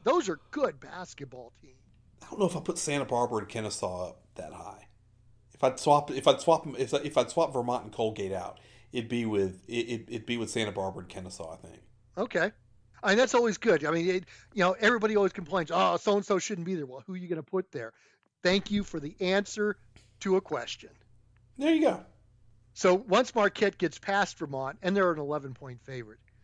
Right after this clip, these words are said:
Speaker 1: they'll face the winner of Michigan State and U S C. Here's two teams that I, I can't say Michigan State doesn't deserve to be in, but they definitely don't deserve to be a seven.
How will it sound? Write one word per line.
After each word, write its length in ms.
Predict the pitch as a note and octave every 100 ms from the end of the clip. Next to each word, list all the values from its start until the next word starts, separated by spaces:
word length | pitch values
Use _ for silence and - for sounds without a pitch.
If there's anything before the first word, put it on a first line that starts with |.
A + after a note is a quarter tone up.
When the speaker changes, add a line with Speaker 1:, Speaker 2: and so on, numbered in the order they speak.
| _ _
Speaker 1:
they'll 140 | F3 G3
face 300 | G#3 F#3+ -
the 80 |
winner 260 | E3+ F3 F3+
of 240 | D3+ C#3
Michigan 400 | C#3+ G3 G3 F#3
State 400 | F3 E3+ D3+ D3+ C3+
and 180 | C3 C3+
U 200 | F3 D#3+
S 140 | D3
C. 360 | - C#3+ C3 A#2+ - -
Here's 320 | - A#3+ A#3+ -
two 260 | - F3+
teams 520 | D#3 D#3+ C#3+ C#3 C3
that 240 | C#3 B2 A#2 _ _ - _ _ _ - _ _ -
I, 140 | A3+ B3
I 60 | A#3+
can't 240 | - D4+
say 160 | - G#3+
Michigan 380 | G#3+ - F3+ D#3
State 260 | G3 F#3
doesn't 280 | G3 D#3+ D#3
deserve 400 | C3+ B2+ E3 D#3
to 100 | C#3+
be 360 | A#2+ D3+ D3+ -
in, 420 | D3+ D#3+ E3+ F#3 - _ _ -
but 120 | F3+
they 140 | G#3+ G3
definitely 380 | F#3 D#3+ D#3+
don't 200 | D3 D3+
deserve 320 | C#3 C3 C#3+ C3
to 60 |
be 80 | A#2
a 80 | G#2
seven. 480 | - D#3 C#3+ A#2